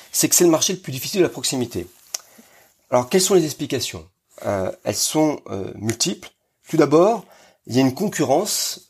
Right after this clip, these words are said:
euh, qui est en forme avec, euh, les discounters, ce qu'on, qui s'appelle maintenant, euh, supermarché, euh, à dominante marque propre. Euh, les commerces dits traditionnels, les primeurs, les bouchers, les charcutiers, qui reviennent bien, euh,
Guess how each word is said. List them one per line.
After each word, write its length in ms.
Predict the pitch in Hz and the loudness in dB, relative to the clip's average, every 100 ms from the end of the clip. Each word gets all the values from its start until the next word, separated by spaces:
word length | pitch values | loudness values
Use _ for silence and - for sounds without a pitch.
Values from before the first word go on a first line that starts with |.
| - | -12
euh, 380 | 107 107 104 104 - | -6 -2 -2 -4 -8
qui 120 | - | -6
est 100 | 123 | -4
en 80 | 113 | -2
forme 500 | - 127 147 196 - | 0 4 4 2 -4
avec, 500 | - 101 120 131 - | -2 0 2 0 -2
euh, 280 | 110 98 95 - - - | 0 0 0 -6 -18 -12
les 220 | - 107 113 | 0 2 4
discounters, 720 | 113 - 117 127 151 165 95 | 2 0 -2 2 2 2 -4
ce 80 | - | -10
qu'on, 200 | 104 - _ _ _ - | -14 -16 _ _ _ -10
qui 120 | 110 | -4
s'appelle 320 | - 113 113 | -2 0 0
maintenant, 580 | 107 107 117 123 120 101 | 2 2 2 4 2 2
euh, 160 | 95 92 - - - - - | 0 -4 -10 -20 -20 -20 -8
supermarché, 1160 | - - 123 139 120 123 - - 143 139 123 - | 0 2 4 2 4 0 -2 0 2 2 0 -2
euh, 560 | 98 98 95 95 95 95 | -2 0 0 0 0 -2
à 100 | 104 | -2
dominante 420 | 101 117 113 117 | 0 2 2 0
marque 220 | 98 - | -2 -4
propre. 440 | 110 - 202 - - - - - - - - | -4 0 0 0 -20 -16 -14 -14 -16 -16 -4
Euh, 260 | 113 113 110 | 2 4 6
les 160 | 131 147 | 4 6
commerces 520 | 170 170 170 - - | 6 6 4 2 -2
dits 240 | 120 131 | -2 -2
traditionnels, 680 | - 143 127 - 147 240 185 - _ | 0 -2 -2 0 2 2 0 -10 _
les 160 | 110 110 | -4 -4
primeurs, 560 | - - 117 123 143 | -4 0 4 6 6
les 100 | 127 | 4
bouchers, 320 | 110 107 - 143 | 0 -2 -2 0
les 60 | |
charcutiers, 460 | 127 113 113 135 170 | 0 -2 -2 2 2
qui 160 | - | 0
reviennent 280 | 110 110 113 | -2 2 0
bien, 220 | 104 123 | 2 2
euh, 280 | 135 120 98 | 2 2 -2